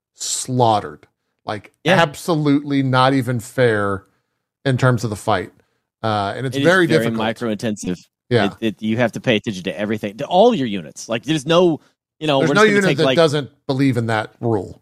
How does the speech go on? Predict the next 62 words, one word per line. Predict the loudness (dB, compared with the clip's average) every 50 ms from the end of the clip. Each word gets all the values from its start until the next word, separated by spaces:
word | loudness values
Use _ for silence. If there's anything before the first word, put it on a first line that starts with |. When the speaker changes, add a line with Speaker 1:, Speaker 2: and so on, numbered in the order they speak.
| _
Speaker 1:
Yeah. | -2 -2 -2 -2 -4 -10 _ _ _ _ _ _ _ _
Speaker 2:
Yeah, | -2 -2 0
it's | -2 -2 0
not | 2 2
like | 4 2 2
with | 0 -2 0
StarCraft, | 2 2 2 2 2 0 0 0 -2
you | -6
just | -6 -2 -2
make | -2 -2 -2
a, | -4 -6 -6
you | -6 -4 -2
pump | 0 2 2
out | 4 2 2
a |
bunch | 2 0 -4 -4 -4
of | -4
Marines | -2 -2 0 0 2 2 2 0 0
and | -2
you | -4 -4
can | -4 -4
just | -6 -6
click | -8 -4 0 0 0 0 0
and | -4 -8 -6 -8 -12 -16 -20 _ _ _ _ _ _ _ _ _ _ _ _ 0
over | 2 2 2 2 2
them, | 2 4 2 4 2
make, | 2 0 0 -2 -4
assign | -6 -6 -4 -2 -2 0 2
them | 2 0 0
to | -2 -4
group | -4 0 0 0 0 -2 -6 _ _ _ _ _ _ _ -2
two | 4 6 6 6 6 4 2
and | 0 -2
just | -4 -4 -4
send | -2 -2 -2 0
them | 0 0 2
in, | 2 2 2 0
you | 0 0
know, | 0 2 2 2
and | 0 0
just | -4 -6 -8
click | -4 -4 -4 -4 -2
around. | 0 2 2 4 2 2 -2 -4 _ _ _ -20 -20 -20 -4 _
This | 2 2 2 0
is | -2 -2 0
like, | 0 0 0 -2 _ _ _
well, | 0 2
this | 2 2 2
is | -2 -6
a | -10
guy | -8 -4 -4 -2 -2 -4
on | -4 -6
a | -2
bike. | 0 0 0 0 -2 _ _ _ _
This | -4 -4 -4 -4
is | -6 -6
infantry | -6 -4 -4 -2 0 2 2
with | 2 2 2
a, | 2 0 0 0
with | -2 -2 -4
a | -6
grenade. | -6 -2 0 0 0 0 0 -4